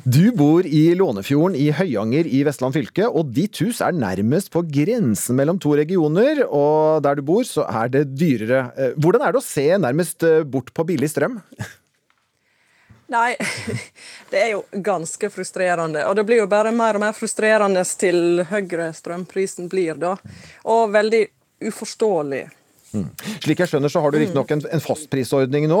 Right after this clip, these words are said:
Speaker 1: per nå, men, men utgiften er likevel langt høyere enn naboen, ikke langt unna. Eh, du har fire barn.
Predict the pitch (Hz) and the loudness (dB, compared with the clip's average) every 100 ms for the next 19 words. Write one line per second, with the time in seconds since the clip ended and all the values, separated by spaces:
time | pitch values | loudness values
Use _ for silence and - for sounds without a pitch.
0 | 233 - 165 175 226 165 170 160 160 - | 2 0 -2 0 0 0 0 0 0 0
1 | 117 147 151 131 135 151 131 135 208 - | -2 0 0 0 0 0 2 2 2 2
2 | 190 117 139 151 165 156 98 113 151 139 | 2 4 2 2 4 4 4 2 0 0
3 | - 139 139 127 139 139 165 120 123 147 | 0 2 2 2 0 0 0 2 2 0
4 | - - - 123 131 131 147 185 - 170 | -4 -20 -6 0 2 4 2 2 0 0
5 | 160 151 175 240 | 2 4 4 2